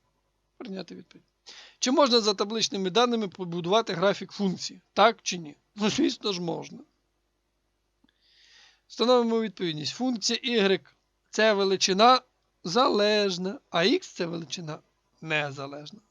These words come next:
Бо y залежить від ікса, да? Прийняти відповідь. І так, у мене максимальна оцінка — десять балів. У мене одинадцять правильних відповідей з одинадцяти. А ви напишіть в коментарях, скільки у вас було правильних відповідей. Домовились? Тільки по-чесному.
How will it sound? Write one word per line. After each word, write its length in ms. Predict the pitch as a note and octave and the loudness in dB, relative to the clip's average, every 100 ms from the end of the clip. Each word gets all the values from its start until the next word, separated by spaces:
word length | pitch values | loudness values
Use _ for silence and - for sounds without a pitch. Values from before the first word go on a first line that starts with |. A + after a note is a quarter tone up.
| - | -10
Бо 120 | E3+ | -6
y 260 | G#3 F3+ | -6 -6
залежить 440 | D#3+ F3+ F3+ D#3 - | -6 -6 -6 -8 -16
від 120 | F3 | -16
ікса, 200 | F#3 - - | -16 -18 -14
да? 180 | E3 E4 _ _ _ - _ - - - _ _ | -12 -12 _ _ _ -20 _ -20 -20 -20 _ _
Прийняти 400 | - F3 D#3+ C#3 | -16 -12 -12 -12
відповідь. 520 | C4 C#4 - D4+ C#4+ - _ _ _ - | -16 -16 -16 -18 -16 -20 _ _ _ -8
І 80 | C4 | -6
так, 360 | G3 A#3 F3+ - | 2 2 2 -4
у 80 | F#3 | -2
мене 240 | F#3+ F#3 | 0 0
максимальна 520 | F3+ D#3+ F3 E3+ D#3 | -4 -6 -4 -2 -2
оцінка — 520 | D3+ - D3+ C#3 F#3+ G#3+ _ _ - | -6 -12 -14 -10 -12 -12 _ _ -8
десять 360 | D#3 C3+ F3 | -6 -4 -6
балів. 340 | D#3+ E3 F3 A3 | -6 -6 -6 -8
У 40 | - - | -12 -2
мене 160 | A#3+ B3 | 2 2
одинадцять 460 | A3 G#3+ G3+ A3+ | 2 -2 -4 -4
правильних 420 | G3 G#3+ A3 G#3 | 0 0 0 -4
відповідей 360 | A#3 G3+ A#3+ A3 | -8 -8 -8 -6
з 60 | G3 | -4
одинадцяти. 600 | F3+ D#3 C#3+ C3+ - F#3+ - _ | -4 -6 -8 -12 -18 -18 -20 _
А 180 | - E3+ | -2 0
ви 300 | E3 F#3+ C#4+ - | 2 0 -4 -8
напишіть 460 | C4 E3 - A#3+ | -14 -12 -8 -8
в 40 | - | -8
коментарях, 640 | F#3 F3+ E3+ E3 F#3+ A3 | -8 -8 -8 -4 -4 -4
скільки 380 | - - B3 D4 | -10 -10 -6 -2
у 60 | |
вас 220 | B3 G#3+ G3 | 2 2 0
було 260 | F#3 F#3 | -2 -4
правильних 640 | F3+ F3+ F3+ F3+ F3 E3+ | -4 0 0 -2 -6 -10
відповідей. 540 | G3 F#3+ - F#3+ F#3 F#3+ _ - | -8 -10 -10 -18 -16 -20 _ -12
Домовились? 400 | E3 F3+ A3+ - | -4 -2 -2 -8
Тільки 260 | D#3 - | -14 -12
по-чесному. 800 | E3+ D#4+ - G3+ F3 - F#3 F#3 | -10 -8 -4 -2 -2 -2 -6 -6